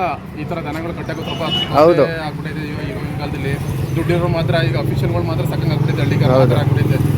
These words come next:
Speaker 1: ಆ, ರೈತ, ರೈತ ಆಗ್ತಕ್ಕಂತಾನೆ ದೊಡ್ಡ ದೊಡ್ಡ ಊರುಗಳನ್ನ ಅವ್ನು ತ-, ತಗೊಂಡು ಏನ್ ಮಾಡ್ತಾನೆ?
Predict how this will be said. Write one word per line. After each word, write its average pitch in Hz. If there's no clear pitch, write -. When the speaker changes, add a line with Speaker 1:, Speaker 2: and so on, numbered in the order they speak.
Speaker 1:
ಆ, -
ರೈತ, 185
ರೈತ 262
ಆಗ್ತಕ್ಕಂತಾನೆ 190
ದೊಡ್ಡ 151
ದೊಡ್ಡ 165
ಊರುಗಳನ್ನ 156
ಅವ್ನು 143
ತ-, 135
ತಗೊಂಡು 185
ಏನ್ 180
ಮಾಡ್ತಾನೆ? 175